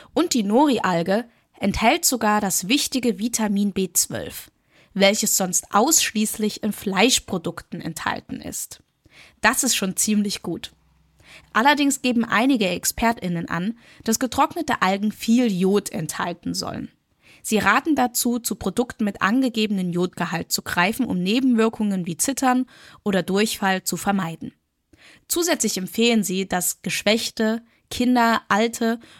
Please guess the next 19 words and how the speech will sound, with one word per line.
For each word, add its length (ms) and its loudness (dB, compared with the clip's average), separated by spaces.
und 200 4
Schwangere 600 4
den 180 -2
Verzehr 440 0
von 180 -4
Algen 360 2
mit 120 0
ihren 300 -4
ÄrztInnen 640 -2
abklären 600 -6
sollten. 540 -12
Hast 260 0
du 40 4
dann 140 4
aber 240 4
einmal 340 6
das 200 -4
Go 180 6
bekommen, 560 0